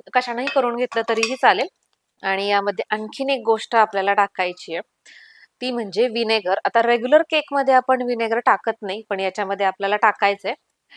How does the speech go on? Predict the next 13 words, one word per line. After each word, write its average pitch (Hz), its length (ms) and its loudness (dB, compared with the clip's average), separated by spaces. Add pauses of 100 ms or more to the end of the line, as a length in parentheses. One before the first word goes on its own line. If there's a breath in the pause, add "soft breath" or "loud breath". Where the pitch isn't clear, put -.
(220 loud breath)
तर 208 60 -2 (140)
एक 262 280 2
टेबलस्पून 247 560 2
आपल्याला 233 380 2
व्हिनेगर 226 360 -4
टाकायचंय. 208 500 -2
व्हिनेगर 208 340 -2
सगळ्यात 220 300 -2 (140)
शेवटीच 254 520 0
टाकायचंय. 208 480 0 (1400)
मिक्स 214 280 -10
करून 196 300 -6
घेऊ. 208 200 -12